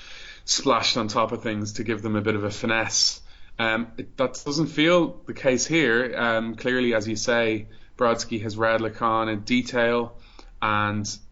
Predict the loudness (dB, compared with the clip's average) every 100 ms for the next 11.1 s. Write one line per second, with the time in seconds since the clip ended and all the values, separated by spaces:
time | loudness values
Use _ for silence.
0 | -8 -2 -2 -4 -10 -8 -8 -8 -8 -6
1 | -2 2 2 2 0 0 2 2 0 0
2 | -2 -2 -2 -2 -2 -2 -4 -6 -14 -18
3 | -18 -6 -2 0 2 2 2 2 -2 -4
4 | -10 -16 -14 -2 0 2 4 4 2 0
5 | 0 -2 0 0 -2 -4 -6 -2 0 0
6 | -2 -4 -4 -8 -12 -18 -20 -20 -20 -20
7 | -20 -8 -4 0 2 2 4 2 2 -2
8 | -10 -12 -4 0 2 2 -2 2 2 4
9 | 2 2 0 -4 -4 0 0 2 0 0
10 | 0 -2 -2 -2 0 -2 -2 -4 -4 -6
11 | -8